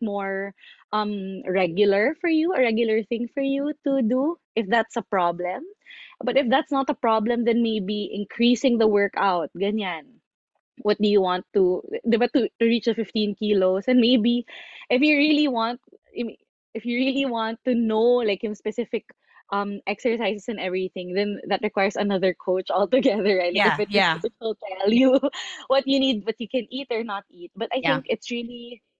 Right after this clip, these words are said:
Speaker 1: looking at your ability and doing these things. Parang, um,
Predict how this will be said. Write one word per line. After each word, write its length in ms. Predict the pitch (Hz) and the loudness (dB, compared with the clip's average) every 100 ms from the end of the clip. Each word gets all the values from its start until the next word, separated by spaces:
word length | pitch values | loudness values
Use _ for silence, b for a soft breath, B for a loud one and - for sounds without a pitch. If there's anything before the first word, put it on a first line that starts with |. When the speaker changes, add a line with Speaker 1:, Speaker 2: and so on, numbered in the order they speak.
| - | -4
Speaker 1:
looking 300 | 226 254 208 | -2 0 -2
at 100 | 220 | -2
your 160 | 220 208 | -2 -2
ability 600 | 175 180 190 196 208 202 | -2 -2 -2 -2 -4 -4
and 160 | 190 170 | -2 0
doing 260 | 180 180 170 | 0 0 -4
these 200 | 165 - | -8 -4
things. 480 | 175 180 339 - - B B B B | -2 0 -2 -4 -18 B B B B
Parang, 640 | 247 247 240 240 240 240 - | 2 4 4 2 2 0 0
um, 540 | 220 214 214 208 - | 0 0 -2 -6 -12